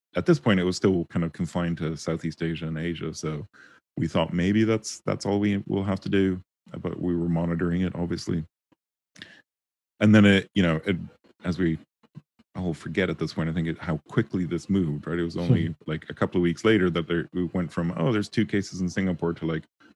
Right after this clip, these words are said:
Speaker 1: all of Southeast Asia's locked down, and now there's cases in the U S and Europe and, you know, everywhere else in the world. And that's when, uh, we started figuring,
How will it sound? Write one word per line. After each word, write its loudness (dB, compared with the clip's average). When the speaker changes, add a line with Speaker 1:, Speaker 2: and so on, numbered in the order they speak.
Speaker 1:
all 4
of 2
Southeast 0
Asia's 0
locked -2
down, -2
and -4
now -2
there's -6
cases -2
in -4
the -2
U 2
S -4
and -2
Europe 0
and, -6
you -8
know, -8
everywhere 0
else -4
in -4
the -4
world. -4
And 4
that's 2
when, 0
uh, -2
we 0
started 2
figuring, 4